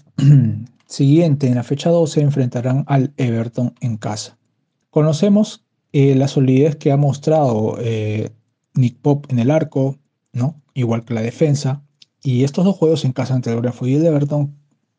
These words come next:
considero que puede conseguir los clean sheet. Y ante el Manchester United de visita, un equipo que no se caracteriza por estar ganando por gran cantidad de, no, de goles,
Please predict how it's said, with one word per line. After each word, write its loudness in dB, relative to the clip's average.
considero -2
que -2
puede -2
conseguir -2
los -6
clean -4
sheet. -18
Y 4
ante 0
el -2
Manchester 0
United 0
de 4
visita, 0
un 2
equipo -2
que -2
no 2
se -2
caracteriza -2
por -4
estar -2
ganando -2
por -2
gran -2
cantidad 0
de, 0
no, 0
de 2
goles, 0